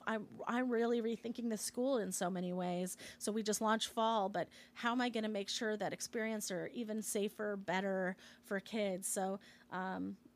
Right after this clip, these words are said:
think about this as a time to grow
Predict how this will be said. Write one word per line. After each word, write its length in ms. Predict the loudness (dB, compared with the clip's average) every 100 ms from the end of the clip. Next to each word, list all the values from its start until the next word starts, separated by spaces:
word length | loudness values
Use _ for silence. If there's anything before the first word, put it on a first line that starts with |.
| 0
think 180 | 0 2
about 720 | 2 2 4 0 -2 -8 -8 -12 -18 0
this 200 | 0 2
as 220 | 0 0
a 80 | 0
time 480 | -2 0 0 0 -4
to 140 | -4
grow 680 | -4 -2 0 2 4 2 0